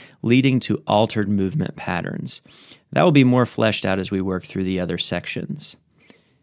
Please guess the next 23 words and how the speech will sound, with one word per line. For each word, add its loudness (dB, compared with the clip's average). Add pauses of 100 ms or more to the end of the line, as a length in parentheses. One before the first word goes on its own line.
(220)
Individuals 4
that 2
recover 0
from -2
a -2
lateral -2
ankle -6
sprain -4
within -2
a 0
year 0
with -6
near 2
normal 2
function -2
and -4
return -4
to -4
activity -2 (500)
are 2
classified 0
as -4 (120)
copers, -2